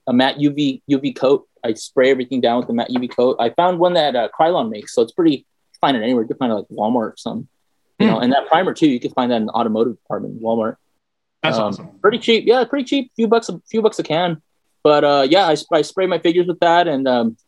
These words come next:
Speaker 1: you know, I always get the question where it's like, "Hey, my, my paint's coming off my figure. Can I just spray it?" And it's like, "No, that, that's not gonna." The spray's, like, just to protect it and just to give it an
Speaker 2: <laughs>
Speaker 1: even coat. Protect it from, like, fingerprints, you know? It's not to
Speaker 2: Sure.
Speaker 1: protect it from, like, the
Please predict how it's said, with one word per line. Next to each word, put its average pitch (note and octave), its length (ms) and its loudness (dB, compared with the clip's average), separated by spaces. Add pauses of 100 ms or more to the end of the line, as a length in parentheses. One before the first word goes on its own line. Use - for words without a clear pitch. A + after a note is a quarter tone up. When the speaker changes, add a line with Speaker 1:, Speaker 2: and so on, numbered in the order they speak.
Speaker 1:
you D3+ 100 2
know, D#3 60 4
I D#3 40 4
always E3 160 4
get F3+ 120 2
the D#3+ 60 -8
question D3+ 420 -2
where B2+ 120 4
it's A#2 140 -4
like, A2+ 260 0 (420)
"Hey, D3+ 140 6
my, C3+ 260 0
my B2+ 100 -2
paint's D#3+ 340 -2
coming D#3 220 0
off C#3+ 160 0
my A#2+ 120 -2
figure. C#3+ 260 0
Can C3 140 -2
I A2+ 60 0
just A#2 200 -10
spray C3 360 4
it?" E3 180 0
And B2+ 100 -4
it's A#2 140 -4
like, A#2+ 180 2
"No, D3+ 260 4
that, C#3+ 240 2
that's C#3 200 0
not D3+ 140 -4
gonna." C3+ 320 2 (340)
The D3 80 4
spray's, F#3 460 4
like, F3 180 2
just D#3 160 2
to E3 80 -2
protect - 480 0
it F#3+ 260 2
and C#3 120 -6
just D3 140 -2
to D#3+ 60 2
give D3 160 2
it C3+ 200 4
an - 40 -2
Speaker 2:
<laughs> C3+ 80 2
Speaker 1:
even C3+ 180 0
coat. B2 280 2
Protect G#3+ 320 0
it G#3+ 80 -8
from, G3 160 -2
like, C#3+ 240 -4
fingerprints, B2+ 640 -2
you B2 80 -2
know? A#2+ 100 0
It's B2+ 120 -2
not E3 100 2
to F3 60 2
Speaker 2:
Sure. D#3+ 80 0
Speaker 1:
protect - 360 -6
it B2 140 0
from, B2 180 0
like, A2+ 200 -2
the - 80 -10